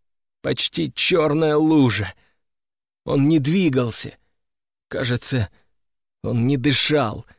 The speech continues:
Неужели умер? Провал. Полный. Окончательный. Все мои заводы, битвы, интриги — всё превратилось в прах.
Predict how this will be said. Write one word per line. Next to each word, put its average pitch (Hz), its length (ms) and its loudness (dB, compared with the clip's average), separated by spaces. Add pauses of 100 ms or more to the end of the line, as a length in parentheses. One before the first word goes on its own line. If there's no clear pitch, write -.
(400)
Неужели 156 540 2
умер? 160 600 2 (840)
Провал. 120 640 0 (880)
Полный. 127 720 2 (720)
Окончательный. 131 1200 0 (720)
Все - 260 0
мои 147 240 2
заводы, 139 600 0
битвы, 117 680 -2
интриги — 156 640 0 (340)
всё 190 420 2
превратилось 180 720 0
в - 140 -6
прах. 151 500 0